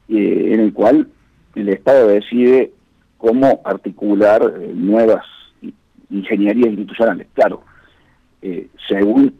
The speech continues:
todavía no están los proyectos, pero se estipula o se calcula que podría ir hacia una dictadura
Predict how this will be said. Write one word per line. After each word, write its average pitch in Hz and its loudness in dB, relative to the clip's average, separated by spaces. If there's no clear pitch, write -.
todavía 113 2
no 120 0
están 120 0
los 117 -4
proyectos, 120 0
pero 87 -6
se 120 -2
estipula 123 0
o 98 2
se 92 -12
calcula 113 0
que 127 -4
podría 98 0
ir 107 -2
hacia 104 -2
una 110 0
dictadura 110 2